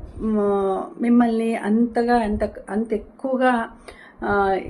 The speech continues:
మీరు ఇష్టపడుతున్నారు, కానీ వాళ్ళు ఇంకా మిమ్మల్ని దూరంగానే పెట్టినారండి. ఆ, "కొంచెం నాకు టైమ్ కావాలి ఇంకా,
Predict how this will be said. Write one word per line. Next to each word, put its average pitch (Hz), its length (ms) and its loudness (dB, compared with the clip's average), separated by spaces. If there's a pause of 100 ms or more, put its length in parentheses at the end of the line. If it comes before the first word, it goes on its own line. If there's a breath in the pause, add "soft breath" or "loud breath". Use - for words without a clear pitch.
(600)
మీరు 277 200 4
ఇష్టపడుతున్నారు, 254 920 -2
కానీ 233 200 0
వాళ్ళు 226 640 4
ఇంకా 214 200 0
మిమ్మల్ని 214 340 2
దూరంగానే 214 560 2
పెట్టినారండి. 208 760 -2 (400 loud breath)
ఆ, 208 320 0
"కొంచెం 240 440 2
నాకు 214 220 -2
టైమ్ 220 280 0
కావాలి 202 380 2
ఇంకా, 202 400 -2